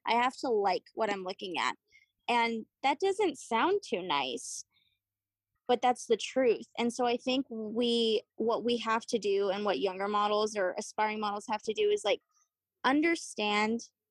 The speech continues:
that this is what it is. I'm accepting it for what it is. It's a visual thing. And if someone likes me, they like the way I look, they like the way I act, whatever,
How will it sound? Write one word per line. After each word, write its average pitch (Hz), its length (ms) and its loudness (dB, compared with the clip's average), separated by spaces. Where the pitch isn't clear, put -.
that 190 220 2
this 226 220 0
is 240 160 -2
what 240 140 2
it 233 140 2
is. 196 300 2
I'm 220 160 -2
accepting 240 600 -2
it 240 140 0
for 262 140 -2
what 262 160 0
it 269 140 0
is. 269 360 0
It's 220 140 -2
a 202 80 0
visual 233 500 0
thing. 233 240 -4
And 214 80 -6
if 202 120 -4
someone 269 440 2
likes 185 480 0
me, 302 340 0
they 220 120 2
like 214 240 2
the 214 80 -4
way 214 160 4
I 185 100 2
look, 254 360 2
they 220 100 -4
like 202 180 -4
the 208 80 -4
way 190 180 0
I - 80 0
act, 254 380 0
whatever, 220 680 -2